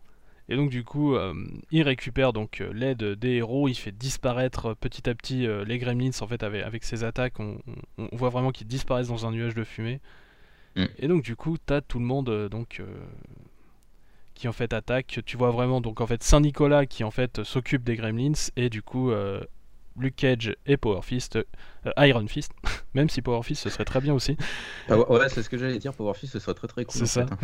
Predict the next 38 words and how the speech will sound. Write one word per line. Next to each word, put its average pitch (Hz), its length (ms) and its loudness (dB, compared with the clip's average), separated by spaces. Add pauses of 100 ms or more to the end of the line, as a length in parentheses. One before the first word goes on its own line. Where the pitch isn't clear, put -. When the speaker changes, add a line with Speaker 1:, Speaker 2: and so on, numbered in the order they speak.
(280)
Speaker 1:
Et 160 220 12
en 135 80 10
fait, 151 320 4
euh, 117 260 4
ben, 135 220 4
qui 143 200 0
s'occupe, - 520 6
eh 107 60 0
bien, 143 180 4
de 143 120 6
Krampus. - 640 4 (400)
Speaker 2:
C'est 85 220 -2
ça, 80 260 0 (380)
c'est - 160 -8
exactement 82 480 0
ça, 95 140 -2
il 80 80 2
lui, 76 200 0
euh, 73 220 0 (260)
massacre 101 420 4
la 92 140 6
tête - 300 0 (340)
à 95 100 2
gros 104 180 6
coups 107 160 -6
de - 60 -18
poing. 101 220 -2 (340)
Speaker 1:
C'est 113 140 -6
ça. 104 240 -6 (1000)
Et, 143 240 8
mais 131 160 6
le 120 120 2
coup - 160 -8
final 107 320 0
est 113 60 0
bien 95 180 -6
sûr 113 280 -2
pour 113 520 -4